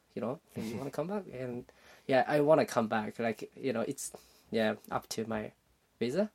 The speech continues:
Speaker 2: Yeah.
Speaker 1: But yeah, like, I think because they wanna come back too.
Speaker 2: Yes.
Speaker 1: And they wanna meet people again.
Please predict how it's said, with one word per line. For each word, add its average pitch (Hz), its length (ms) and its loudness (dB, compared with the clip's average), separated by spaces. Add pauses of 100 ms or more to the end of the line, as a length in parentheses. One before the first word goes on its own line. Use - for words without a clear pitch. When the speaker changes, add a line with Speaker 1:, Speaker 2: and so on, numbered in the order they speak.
(120)
Speaker 2:
Yeah. 110 120 4
Speaker 1:
But - 180 0 (680)
yeah, 117 200 -2 (160)
like, - 460 -4 (340)
I 160 100 4
think 160 300 0
because 135 540 -2 (440)
they 127 360 2
wanna 127 240 0
come 107 260 0
back 107 300 -2
too. 110 320 -2 (300)
Speaker 2:
Yes. 110 200 0 (100)
Speaker 1:
And 113 380 -6
they 120 120 -2
wanna 117 200 0
meet 117 360 -4 (640)
people 107 320 -4
again. 107 440 -8